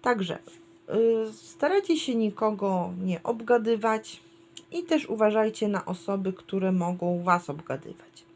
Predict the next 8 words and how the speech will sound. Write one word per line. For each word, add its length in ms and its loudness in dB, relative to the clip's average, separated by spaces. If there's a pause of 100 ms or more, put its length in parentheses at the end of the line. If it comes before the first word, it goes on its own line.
(720)
Jeżeli 540 2
zmieniacie 520 -2
pracę 600 -4 (240)
lub 360 -2 (280)
otrzymacie 680 -2
jakieś 380 -4
biznesowe 560 0
propozycje, 840 -6